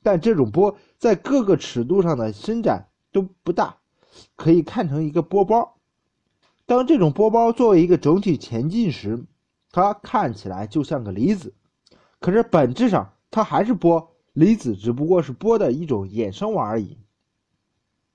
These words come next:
正如大家都已经猜测到的那样，两个人谁也无法说服对方。一九二六年的七月，薛定谔应邀到慕尼黑大学讲授他的新力学，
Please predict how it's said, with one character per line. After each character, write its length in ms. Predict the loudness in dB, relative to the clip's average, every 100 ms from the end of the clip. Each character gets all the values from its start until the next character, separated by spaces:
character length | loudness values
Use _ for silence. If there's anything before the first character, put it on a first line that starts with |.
| _ _ _ _ _ _ _ _ _ _
正 200 | 4 4
如 100 | 2
大 200 | 0 0
家 360 | 0 0 -2 -6 _ _ _ _ _ _
都 180 | 2 4
已 40 |
经 140 | 4 -4
猜 260 | -4 -4
测 160 | -2 -2
到 140 | -2
的 100 | -4
那 220 | -4 -4 -4
样， 220 | -6 -10 _ _
两 240 | 0 2 4
个 100 | 2
人 220 | 2 0 _ _
谁 420 | -16 -2 2 4
也 80 | 4
无 160 | 2
法 160 | -2 -6
说 180 | -4 -2
服 100 | 0
对 160 | 0
方。 280 | 0 -2 -4 _ _ _ _ _
一 120 | 0
九 100 | 0
二 160 | 2
六 140 | 2 0
年 120 | -2
的 120 | -8
七 240 | -6 -2 2
月， 240 | 0 -2 _
薛 180 | -4 -2
定 200 | -2 -2
谔 100 | -2
应 160 | -2
邀 220 | -4 -4 -2
到 280 | 0 2
慕 160 | 2 0
尼 120 | -2
黑 120 | -2
大 160 | -2 -4
学 280 | -2 -4 -4
讲 260 | -4 -6
授 100 | -6
他 120 | -6 -4
的 100 | -6
新 260 | -6 -6
力 140 | -4 -4
学， 320 | -4 -8